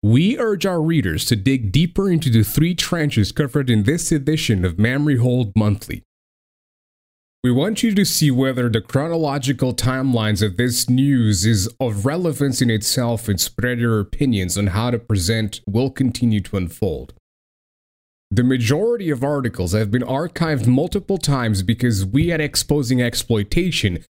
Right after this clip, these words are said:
believe that free speech is very important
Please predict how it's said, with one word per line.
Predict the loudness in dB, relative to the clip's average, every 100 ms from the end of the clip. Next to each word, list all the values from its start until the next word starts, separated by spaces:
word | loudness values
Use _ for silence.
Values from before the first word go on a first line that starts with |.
| _
believe | 0 2 0
that | -2 -6
free | -4 0 2
speech | 0 -2 0 0 2
is | 0 0
very | 0 0 2 2
important | 0 0 0 0 -2 -6